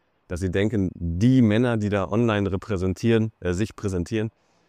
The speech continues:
Männer wie Andrew Tate oder Dan Bilzerian oder wen auch immer, das repräsentiert Männlichkeit. Und das ist natürlich auch nicht so. Das sind Extremfälle. Ja,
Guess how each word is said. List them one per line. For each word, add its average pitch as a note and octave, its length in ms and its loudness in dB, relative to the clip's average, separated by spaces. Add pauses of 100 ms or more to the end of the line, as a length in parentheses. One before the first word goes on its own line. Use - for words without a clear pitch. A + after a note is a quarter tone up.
(840)
Männer G#2 280 0
wie G2 160 0
Andrew G2+ 240 0
Tate G#2+ 360 -2
oder F2 120 -4
Dan G2 220 0
Bilzerian F#2+ 560 4
oder F2+ 160 0
wen A2+ 160 4
auch G2+ 140 2
immer, A2 280 0 (420)
das F#2+ 280 -4
repräsentiert F#2 640 0
Männlichkeit. - 800 0 (840)
Und C3+ 80 -6
das C#3 140 -4
ist C#3 100 -8
natürlich C3 340 -2
auch B2 120 2
nicht A#2 160 0
so. E2 100 -4
Das D#2 120 -4
sind A2 120 -2
Extremfälle. A#2 720 -4 (2500)
Ja, A2 280 2